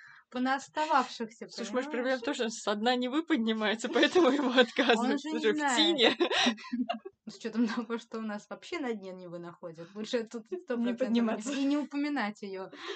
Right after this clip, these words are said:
Speaker 1: У меня было жуткое свидание. Свидание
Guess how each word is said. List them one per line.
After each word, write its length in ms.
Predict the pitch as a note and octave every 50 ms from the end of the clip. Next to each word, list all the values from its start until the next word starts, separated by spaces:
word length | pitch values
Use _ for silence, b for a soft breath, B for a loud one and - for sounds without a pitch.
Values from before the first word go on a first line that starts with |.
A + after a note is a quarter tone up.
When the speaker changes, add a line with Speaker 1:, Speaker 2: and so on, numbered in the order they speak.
| B B B B B _
Speaker 1:
У 60 | F#3+ E3
меня 120 | F#3 G#3 G#3
было 160 | G#3 G#3 F#3
жуткое 360 | E3+ G3 F#3+ - - D#3+ C#3+
свидание. 560 | - - D#3+ C3+ C#3 C3+ C3+ C3+ C3+ C#3 C#3+ _ _ _
Свидание 840 | F3 E3 D3+ E3 F3 A3 C4+ D4 D4+ D4 C#4+ C4 A#3+ A3 G3+ D#3+